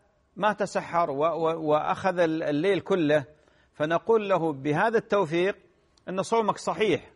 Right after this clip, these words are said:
مع أن الجمهور يبطلون صوم هذا الإنسان الذي استغرق الليل كله نائمًا، لأن النائم مكلف أصلًا، فقالوا يجب أنه يستيقظ ولو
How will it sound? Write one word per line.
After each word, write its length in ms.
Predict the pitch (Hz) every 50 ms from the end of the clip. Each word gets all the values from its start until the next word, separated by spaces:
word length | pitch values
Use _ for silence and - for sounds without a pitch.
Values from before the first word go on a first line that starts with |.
| _ _ _ _ _ _ _ -
مع 260 | - 143 147 147 175
أن 120 | 196 190 185
الجمهور 500 | 175 160 151 180 175 170 196 214 202 180
يبطلون 420 | 180 156 151 - 202 214 226 214
صوم 380 | 170 - - 196 196 185 175 165
هذا 200 | 170 180 175 175
الإنسان 500 | 170 170 170 160 - 190 190 190 180 175
الذي 460 | 170 160 165 165 170 185 196 202 - - _ _ _ _ _ _ _ _ _
استغرق 600 | 196 196 - - - 208 208 190 190 180 175 - 170
الليل 300 | 165 165 175 196 185 -
كله 360 | - - 208 208 196 185 170
نائمًا، 480 | 180 185 185 143 131 131 117 107 87 76 - _ _ _ _ _ _ _ _ _
لأن 280 | - 147 156 160 160
النائم 420 | 160 160 165 185 208 220 202 185 180
مكلف 440 | 175 - - 226 226 196 170 147 147
أصلًا، 400 | 151 165 - - 135 123 107 95 - _ _ _ _ _ _ _
فقالوا 420 | _ 147 - - 180 175 165 175 208
يجب 240 | 226 202 208 185 180
أنه 500 | 170 175 170 170 170 156 165 165 160 165
يستيقظ 880 | 160 151 143 143 127 - - - 208 214 208 208 - 180 165 143 143
ولو 460 | 151 147 165 196 220 214 190 160 -